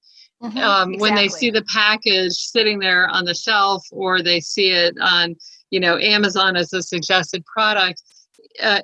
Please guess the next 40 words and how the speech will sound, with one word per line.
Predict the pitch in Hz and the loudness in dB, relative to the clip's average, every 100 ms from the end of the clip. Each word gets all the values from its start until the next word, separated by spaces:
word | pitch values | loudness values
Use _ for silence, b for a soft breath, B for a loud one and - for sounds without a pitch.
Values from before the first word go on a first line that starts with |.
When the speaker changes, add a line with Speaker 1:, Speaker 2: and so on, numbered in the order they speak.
| - | -2
Speaker 2:
you | 226 | 0
know, | 214 196 190 | 2 2 0
there's | 185 202 185 - | 0 0 0 -6
the, | 196 190 175 170 - _ _ _ B B _ | 0 2 2 0 -8 _ _ _ B B _
you | - 214 | -2 0
know, | 190 | 2
some, | 175 269 269 226 | 0 0 0 -2
some, | - 262 262 262 262 | -4 0 0 0 -2
uh, | 220 202 175 | 0 0 0
food | - 254 226 | 0 -4 -2
products | 220 180 175 | 0 0 0
are | 196 | -2
very | 185 196 180 | 0 2 2
easily | 165 202 202 185 175 | 2 -2 0 0 0
explained. | 165 - 185 185 165 156 156 160 | 0 -2 -2 0 2 2 0 -2
I, | 175 170 | 0 0
I | - 180 | 0 -2
mean, | 180 175 180 | 0 -2 -2
you | 180 | -2
know, | 170 170 | 0 0
like, | 165 165 160 | 2 0 0
um, | 165 160 156 156 160 - _ - _ - | 0 2 2 0 -6 -12 _ -10 _ -2
a, | 170 160 - | -2 -2 -4
a | 190 | -6
pizza | - 226 - | -2 -2 -2
crust | 202 202 196 - - | -2 0 0 -2 0
is, | 190 175 175 - - - | 2 2 -2 -8 -16 -6
well, | 185 180 180 180 | 0 0 0 -8
th-, | 190 - | -10 -2
they're | 208 220 | 0 2
getting | 226 202 190 190 | 2 2 0 -2
more | 190 170 | 0 0
complicated | 185 175 175 180 165 170 | 0 -2 -4 -2 -2 0
too, | 226 202 | 0 2
Ashley, | 165 160 185 180 | 0 -2 -2 0
with | 170 | 0
all | 175 | 0
the | 165 | -2
cauliflower | - 196 190 - 180 170 | -2 0 0 0 0 0
pizza | 170 196 - | 0 -4 -4